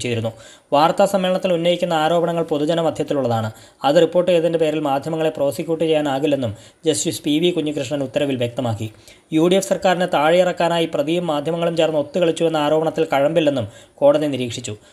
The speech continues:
തുടർന്ന് എറണാകുളം ചീഫ് ജുഡീഷ്യൽ മജിസ്ട്രേറ്റ് കോടതിയുടെ പരിഗണനയിലുള്ള കേസുകളിലെ തുടർ നടപടികൾ ഹൈക്കോടതി റദ്ദാക്കുകയായിരുന്നു. അതേസമയം ആരോപണം ഉന്നയിച്ച സരിതയ്ക്കെതിരെ ഹർജിക്കാരന് നിയമ നടപടി സ്വീകരിക്കാൻ തടസ്സമില്ലെന്നും കോടതി വ്യക്തമാക്കി.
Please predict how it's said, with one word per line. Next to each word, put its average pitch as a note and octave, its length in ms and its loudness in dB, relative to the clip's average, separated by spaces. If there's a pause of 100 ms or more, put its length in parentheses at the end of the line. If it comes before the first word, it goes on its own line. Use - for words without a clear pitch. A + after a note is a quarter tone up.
(160)
തുടർന്ന് D3+ 360 2
എറണാകുളം D#3 440 2
ചീഫ് E3+ 220 -4
ജുഡീഷ്യൽ E3 360 -2
മജിസ്ട്രേറ്റ് D#3+ 380 2
കോടതിയുടെ D#3 380 4
പരിഗണനയിലുള്ള D#3 600 0
കേസുകളിലെ D3+ 480 0
തുടർ C#3+ 240 -2
നടപടികൾ C#3+ 320 0 (380)
ഹൈക്കോടതി D3 540 2
റദ്ദാക്കുകയായിരുന്നു. B2 680 0 (220)
അതേസമയം E3 420 2 (160)
ആരോപണം E3+ 380 2
ഉന്നയിച്ച E3 260 0 (100)
സരിതയ്ക്കെതിരെ D3+ 560 2 (340)
ഹർജിക്കാരന് D#3+ 580 2
നിയമ D3 220 0
നടപടി D#3+ 300 0
സ്വീകരിക്കാൻ D3+ 420 0
തടസ്സമില്ലെന്നും C#3 560 -2
കോടതി C3+ 280 2
വ്യക്തമാക്കി. A2+ 440 -4